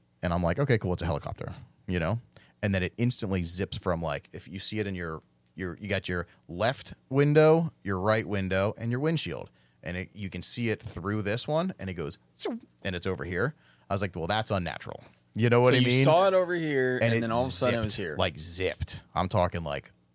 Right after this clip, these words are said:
Speaker 1: crazy fast. Uh, 'cause I'm always like, "Okay, is it a military drone?"
Speaker 2: Yeah.
Speaker 1: You know, like, 'cause they move really wild. But to move from where it did,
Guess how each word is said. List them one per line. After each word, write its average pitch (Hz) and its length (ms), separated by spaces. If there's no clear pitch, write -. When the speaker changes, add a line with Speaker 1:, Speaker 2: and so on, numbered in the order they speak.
Speaker 1:
crazy 87 500
fast. 62 480
Uh, 151 140
'cause 160 180
I'm 151 100
always 170 240
like, 123 160
"Okay, - 220
is 104 160
it 90 40
a 87 40
military 87 400
drone?" 71 400
Speaker 2:
Yeah. 104 300
Speaker 1:
You 180 140
know, 175 160
like, 123 260
'cause 110 140
they 131 100
move 143 300
really 92 280
wild. 80 420
But 120 200
to 117 100
move 123 360
from 104 320
where 101 220
it 90 180
did, 95 340